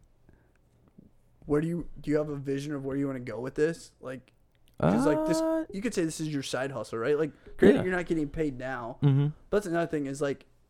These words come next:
Speaker 1: to get farther in life, you're gonna have to invest something first.
Speaker 2: Mm-hmm.
Speaker 1: Like, to work, move up the ladder, you're gonna have to invest time outside of work
Speaker 2: Yeah.
Speaker 1: to get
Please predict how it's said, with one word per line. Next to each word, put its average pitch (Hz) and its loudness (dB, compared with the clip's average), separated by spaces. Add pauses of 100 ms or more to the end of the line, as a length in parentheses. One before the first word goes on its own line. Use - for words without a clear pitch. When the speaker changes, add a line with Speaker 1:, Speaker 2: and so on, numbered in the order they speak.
(120)
Speaker 1:
to 185 -4
get 160 -4 (160)
farther 151 0
in 170 -2
life, 180 -4
you're 156 -2
gonna 175 0
have 156 -4
to 151 -2
invest 131 -6
something 110 -8
first. 85 -10 (280)
Speaker 2:
Mm-hmm. 151 8
Speaker 1:
Like, 202 4 (800)
to 147 -4
work, 143 -2 (140)
move 151 0
up 151 -2
the 139 -2
ladder, 131 -2
you're 135 -2
gonna 160 0
have 143 -4
to 147 -2
invest 127 -4
time 120 -6
outside 147 0
of 175 0
work 180 -4 (180)
Speaker 2:
Yeah. 117 4 (160)
Speaker 1:
to 160 0
get 135 -4